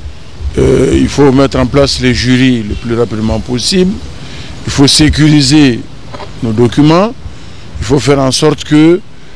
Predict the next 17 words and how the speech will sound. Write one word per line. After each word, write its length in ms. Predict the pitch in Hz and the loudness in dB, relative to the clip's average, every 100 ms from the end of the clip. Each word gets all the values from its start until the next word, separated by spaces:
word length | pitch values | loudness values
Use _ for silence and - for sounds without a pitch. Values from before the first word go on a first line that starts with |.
| - - - | -14 -12 -2
euh, 720 | 135 139 139 135 127 127 127 131 - - - | 0 2 2 2 2 4 2 -2 -10 -12 2
toutes 260 | 190 - | 2 4
les 300 | 139 135 117 | 2 2 2
équipes, 460 | 135 - 170 - 175 170 170 - - - - - | 0 2 -2 0 2 2 0 -10 -16 -10 -10 -4
euh, 720 | 135 135 135 135 127 127 120 | 0 0 0 0 0 0 0
aussi 220 | 139 - 143 | 0 0 2
bien 220 | 147 156 | 4 2
les 180 | 151 127 | 2 -2
présidents 380 | 120 123 135 | -2 -2 0
du 280 | 143 120 113 | 0 -2 -4
jury, 540 | 95 107 113 151 190 170 | -4 -6 -2 -2 -2 -2
les 140 | 131 | -2
membres 260 | 113 131 127 | 0 0 0
du 160 | 120 | -2
jury, 480 | 101 110 123 175 180 - - - - | -2 0 2 2 0 -4 -8 -10 -8
les 80 | 131 | -6
correcteurs, 600 | - 123 120 - 147 | 0 0 2 2 2